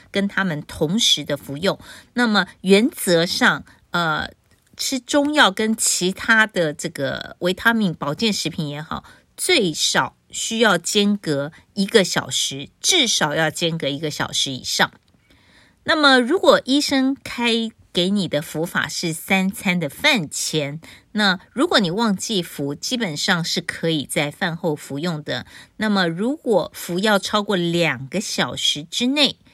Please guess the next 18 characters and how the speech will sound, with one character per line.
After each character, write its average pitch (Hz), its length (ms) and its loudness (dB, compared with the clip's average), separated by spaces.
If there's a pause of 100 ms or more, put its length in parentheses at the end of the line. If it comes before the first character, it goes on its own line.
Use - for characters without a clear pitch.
(140)
你 160 140 -6
可 - 180 -6
以 165 80 -2
再 160 260 -2
补 139 280 -8
服。 143 400 -8 (460)
那 247 180 2
如 226 260 0
果 226 180 4
超 226 240 -4
过 226 140 -2
两 175 260 -2
个 196 80 -2
小 160 240 0
时 165 160 -6
之 240 240 -4
后 240 280 0
呢， 185 180 -2